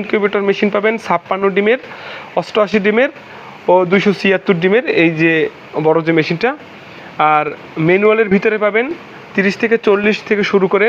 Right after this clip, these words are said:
তিরিশ চল্লিশ ডিম থেকে শুরু করে দুইশো তিনশো ডিমের ম্যানুয়াল মেশিন নিতে পারবেন। আর বোর্ডের যে অটো মেশিনগুলো, এগুলো তিনশো থেকে শুরু করে উপরে দু হাজার, তিন হাজার, যার যেরকম চাহিদা ওরকম নিতে পারবেন। হ্যাচার সেটের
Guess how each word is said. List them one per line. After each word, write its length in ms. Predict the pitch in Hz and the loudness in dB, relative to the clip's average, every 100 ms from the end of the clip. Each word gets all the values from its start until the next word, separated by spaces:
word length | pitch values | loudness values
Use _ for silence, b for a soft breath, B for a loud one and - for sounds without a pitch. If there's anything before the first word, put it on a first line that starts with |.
| 254 202 | 0 0
তিরিশ 220 | 190 180 208 | 0 0 0
চল্লিশ 260 | 196 196 175 | 2 0 2
ডিম 120 | 196 190 190 | 0 -2 -2
থেকে 160 | 185 185 - | -2 0 2
শুরু 160 | 175 175 | 2 2
করে 160 | 180 196 269 B B B 160 | 2 2 0 B B B 0
দুইশো 220 | 185 - 190 | 2 2 0
তিনশো 240 | 190 175 185 | 2 2 2
ডিমের 260 | 190 226 285 415 165 | 4 2 2 0 0
ম্যানুয়াল 280 | 170 180 175 | 2 2 2
মেশিন 200 | 170 180 165 | 0 0 -2
নিতে 140 | 156 147 | -2 -2
পারবেন। 240 | 139 196 302 - B B B B B B - - - 147 | 0 -2 -6 -16 B B B B B B -20 -10 -2 0
আর 100 | 156 151 | -2 0
বোর্ডের 320 | 180 202 220 190 | 2 4 2 2
যে 100 | 220 214 220 - | 2 2 0 -2
অটো 120 | 180 208 | -2 0
মেশিনগুলো, 420 | 208 226 208 226 269 214 | 0 0 0 2 4 4
এগুলো 180 | 202 196 | 2 0
তিনশো 220 | 220 202 202 | 0 0 0
থেকে 160 | 208 208 - | 0 -2 0
শুরু 160 | 180 196 | 2 2
করে 140 | 208 247 196 | 2 2 2
উপরে 280 | 175 180 180 175 - - - 160 | 2 2 2 0 -4 -14 -6 2
দু 60 | 175 | 2
হাজার, 180 | 175 175 | 2 0
তিন 120 | 175 165 | 2 2
হাজার, 220 | 160 175 226 - 151 | 2 -2 -4 -8 -2
যার 160 | 160 156 | -2 0
যেরকম 280 | 160 156 170 147 | -2 0 -2 -2
চাহিদা 240 | 160 160 214 | -2 0 0
ওরকম 220 | 170 160 151 | 0 0 2
নিতে 120 | 143 147 | 2 2
পারবেন। 200 | 147 175 240 B B B B B - | 2 0 -2 B B B B B -6
হ্যাচার 260 | 165 196 185 | -4 -2 -2
সেটের 200 | 202 214 | -2 0